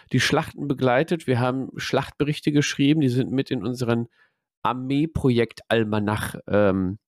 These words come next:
eingeflossen. Wir haben die Geschichte unserer Armeen weiter fortgeschrieben. Ich habe, ähm, einen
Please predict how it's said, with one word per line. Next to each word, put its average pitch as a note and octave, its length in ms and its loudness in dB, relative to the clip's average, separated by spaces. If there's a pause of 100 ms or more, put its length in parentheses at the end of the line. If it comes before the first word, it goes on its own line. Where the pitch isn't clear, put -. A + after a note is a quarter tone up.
(500)
eingeflossen. A#2 640 0
Wir G#2 120 0
haben A#2 320 -2
die A2+ 160 -2
Geschichte - 600 0
unserer A#2+ 440 -2
Armeen B2+ 580 0
weiter C3 320 0
fortgeschrieben. A2 800 -2 (540)
Ich - 200 0
habe, C3 480 2
ähm, A#2 400 2
einen A#2 680 2